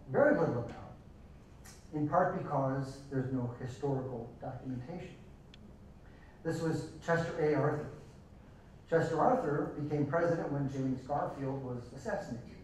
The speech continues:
And the whole country held their breath because Chet Arthur, oh my God, he was a known, um, he was the,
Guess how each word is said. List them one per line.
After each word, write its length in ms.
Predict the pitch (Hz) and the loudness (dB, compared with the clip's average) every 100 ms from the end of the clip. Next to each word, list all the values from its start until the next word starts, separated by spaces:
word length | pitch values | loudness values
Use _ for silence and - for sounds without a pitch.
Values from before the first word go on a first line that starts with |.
| - - - - - - - - | -16 -16 -18 -18 -18 -18 -18 -8
And 120 | 139 | 0
the 80 | 139 | 2
whole 240 | 156 180 | 6 6
country 360 | 175 185 175 143 | 6 2 2 0
held 240 | 151 160 | 4 4
their 80 | 160 | 4
breath 360 | 135 143 139 139 | 4 6 4 2
because 340 | 131 139 - - - - - - - - | -2 -2 -2 -8 -16 -18 -20 -20 -20 -6
Chet 160 | - 208 | 0 4
Arthur, 360 | - 233 - 320 | 4 2 -2 -6
oh 40 | - | -2
my 100 | 233 | 0
God, 560 | 247 - - - - - - - - - | 0 0 0 -2 -2 -6 -10 -14 -18 -2
he 80 | 190 | 2
was 160 | 208 | 4
a 160 | 170 185 | 6 6
known, 560 | 170 190 170 151 151 156 - - - | 6 6 6 6 4 2 -6 -14 -10
um, 400 | 139 135 131 123 123 - - - - - - - | 0 2 4 2 0 -6 -14 -18 -18 -20 -20 -8
he 60 | 160 | -2
was 200 | 160 151 | 0 0
the, 180 | 139 | 0